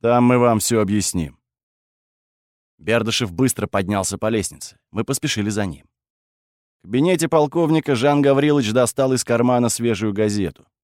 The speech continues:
«Вот, полюбуйтесь».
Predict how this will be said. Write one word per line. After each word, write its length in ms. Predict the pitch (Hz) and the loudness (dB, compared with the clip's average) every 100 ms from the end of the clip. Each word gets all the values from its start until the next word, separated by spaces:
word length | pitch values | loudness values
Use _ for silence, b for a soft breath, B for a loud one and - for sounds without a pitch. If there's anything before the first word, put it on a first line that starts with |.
| _ _ _ _ _ _ | _ _ _ _ _ _
«Вот, 560 | 98 143 180 151 85 _ _ _ _ _ | -4 2 4 4 2 _ _ _ _ _
полюбуйтесь». 800 | 80 90 110 123 104 - - - | -8 -4 -2 0 -2 -4 -14 -20